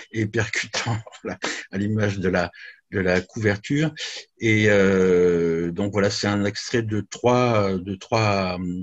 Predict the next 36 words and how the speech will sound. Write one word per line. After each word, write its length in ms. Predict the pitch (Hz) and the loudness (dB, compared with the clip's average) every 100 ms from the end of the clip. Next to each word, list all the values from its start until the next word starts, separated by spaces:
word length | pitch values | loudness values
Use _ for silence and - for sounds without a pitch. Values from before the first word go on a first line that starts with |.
| - | -12
trois 220 | - 117 | -4 -2
textes 580 | 110 139 147 - - 120 | 0 0 0 -2 -4 -4
qui 140 | 113 | -4
sont 160 | 110 123 | -6 -4
en 60 | 110 | -2
fait 300 | - 120 110 | -2 -4 -2
des, 260 | 120 113 | 2 2
des 400 | 101 104 110 101 | 0 -2 -2 -2
histoires 340 | 113 - 127 117 | -6 -2 0 2
d'amour, 520 | 117 107 117 156 117 | 2 2 2 0 0
euh, 240 | 98 92 | 0 -2
voilà, 280 | 85 92 107 | -4 -6 -4
au, 220 | 98 90 - - - - - | -4 -4 -8 -12 -12 -14 -10
au, 500 | 101 101 92 90 73 | -6 0 2 0 0
au 120 | 101 | -4
départ, 600 | 92 95 117 131 147 139 - - - - _ | -2 -2 0 2 2 0 -8 -10 -10 -14 _
et 320 | 110 95 92 | -4 0 0
dont 160 | 90 113 | 0 -2
Sarah 520 | - 110 101 107 87 | 0 0 2 0 0
en 160 | 92 92 | -2 -2
a, 340 | 92 82 92 | -2 -2 -4
en 220 | 78 92 | -4 -4
a 200 | 87 87 | -4 -6
traduit 520 | - - 92 98 98 | -8 -8 -8 -4 -4
une 240 | 95 92 95 | -4 -4 -6
partie, 600 | 95 - - 139 147 92 | -6 -8 -10 -8 -6 -4
et 80 | 107 | -4
dont, 1040 | 101 107 107 98 95 92 90 82 78 92 | -2 0 0 0 0 -2 -4 -6 -8 -10
dont 180 | 90 95 | -8 -8
elle 140 | - 87 | -6 -4
va 160 | 95 | -4
vous 160 | 87 90 | -4 -8
parler 280 | 92 90 87 | -10 -8 -8
aussi 320 | 82 - - | -10 -14 -18
plus 200 | - 92 | -14 -12
longuement 500 | 82 82 87 85 78 | -12 -8 -6 -6 -8